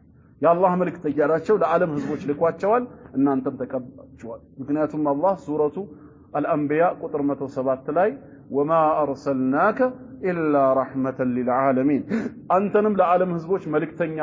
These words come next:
ለዓለም ህዝቦች እዝነት አድርጌ እንጂ አላኩህም» በማለት አላህ እሳቸውን የላካቸው ለዓለማት ህዝቦች መመሪያን፣ መመ-፣ ለዓለማት ህዝቦች እዝነት ይሆኑ ዘንዳ ነው። አላህ በሳቸው ሰበብ ለኛ እንዲያዝንልን ነው ማለት ነው።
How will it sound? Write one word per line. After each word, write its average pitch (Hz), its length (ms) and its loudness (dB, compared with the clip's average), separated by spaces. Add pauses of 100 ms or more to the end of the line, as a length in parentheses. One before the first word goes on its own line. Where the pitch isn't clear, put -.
(380)
ለዓለም 165 380 0
ህዝቦች 175 420 -2
እዝነት 160 360 -2
አድርጌ 139 360 -2 (140)
እንጂ 190 240 -2 (560)
አላኩህም» 151 800 -2
በማለት 151 440 0
አላህ 147 280 0
እሳቸውን 131 500 -6
የላካቸው 147 560 -2 (400)
ለዓለማት 147 560 -2
ህዝቦች 139 440 -8
መመሪያን፣ 131 560 0 (100)
መመ-፣ 127 240 2 (280)
ለዓለማት 143 520 0
ህዝቦች 220 320 -2 (440)
እዝነት 156 400 -2
ይሆኑ 113 320 -8
ዘንዳ 110 360 -8
ነው። 98 220 -12
አላህ 147 260 0
በሳቸው 135 460 -6
ሰበብ 160 300 -6
ለኛ 139 220 0 (100)
እንዲያዝንልን 113 760 -4
ነው 233 140 4
ማለት 120 300 -6
ነው። - 100 -16